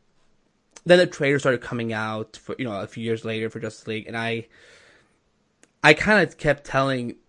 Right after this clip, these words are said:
myself and other people, "Barry is not really socially awkward from what we come to know. He's more of a laid-back guy." Like, I never, and that's when I realized they Peter Parked him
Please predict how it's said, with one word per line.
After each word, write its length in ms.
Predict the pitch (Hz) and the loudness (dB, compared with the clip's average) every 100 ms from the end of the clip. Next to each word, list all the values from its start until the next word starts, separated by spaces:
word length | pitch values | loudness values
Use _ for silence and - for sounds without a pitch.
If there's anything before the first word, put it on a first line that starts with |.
| _ | _
myself 480 | - 117 - 123 117 | -8 -8 -4 -4 -4
and 80 | 123 | -4
other 140 | 113 | -6
people, 380 | 113 127 120 120 - - - _ _ - | -8 -8 -6 -8 -10 -20 -20 _ _ -14
"Barry 460 | 143 208 285 403 494 - | 0 2 4 2 0 -4
is 200 | 240 190 | -4 0
not 360 | 190 196 208 196 | 0 2 0 -2
really 520 | 151 180 180 156 - _ _ _ | -2 -2 -2 -4 -8 _ _ _
socially 640 | - - 185 175 156 151 - | -8 2 2 2 -2 -4 0
awkward 640 | 160 160 - 110 65 - - - _ _ _ _ _ _ | 0 -2 -4 -4 -4 -10 -20 -20 _ _ _ _ _ _
from 180 | - 151 | -4 -2
what 100 | 131 | -2
we 80 | 131 | -4
come 240 | 135 131 | -6 -8
to 100 | 127 | -6
know. 120 | 127 | -8
He's 340 | 127 196 226 - - | -4 -2 -2 -4 -2
more 160 | 208 247 | 2 2
of 80 | 185 | 2
a 40 | |
laid-back 760 | 156 147 147 143 120 113 139 | -2 -2 -2 -2 -6 -8 -6
guy." 380 | - 165 185 196 196 - _ _ - | 0 0 0 -4 -8 -20 _ _ 2
Like, 180 | 185 - | 2 6
I 140 | 208 | 6
never, 400 | 214 233 226 214 - _ _ _ - - - | 8 4 2 -2 -6 _ _ _ -18 -8 2
and 100 | 202 | 4
that's 160 | 196 | 4
when 100 | 185 | 4
I 40 | 156 | 0
realized 420 | 151 175 117 120 - - _ | 2 2 0 -2 -10 -20 _
they 140 | - 175 | 0 0
Peter 340 | - 196 175 | 0 4 4
Parked 440 | 170 - 220 - | 4 4 4 4
him 360 | 127 76 80 - | -6 -8 -10 -16